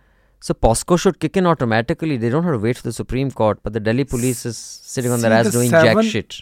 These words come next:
Speaker 2: there are seven people, who, persons who have complained, and, uh, we still don't know officially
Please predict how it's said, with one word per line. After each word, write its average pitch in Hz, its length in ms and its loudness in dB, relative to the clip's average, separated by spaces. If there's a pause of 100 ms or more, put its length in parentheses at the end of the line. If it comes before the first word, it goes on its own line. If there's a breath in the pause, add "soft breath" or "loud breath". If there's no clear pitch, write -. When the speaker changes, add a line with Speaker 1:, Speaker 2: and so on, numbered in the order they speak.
(140)
Speaker 2:
there 180 160 -4
are 180 40 -2
seven 170 460 -2
people, 165 380 -10
who, 175 320 -10
persons 156 460 -10
who 156 100 -8
have 151 120 -8
complained, 139 680 -12 (160)
and, 156 340 -10
uh, 160 180 -6
we 170 120 -6
still 240 400 -6 (160)
don't 180 340 -2
know 185 160 2
officially 156 680 -2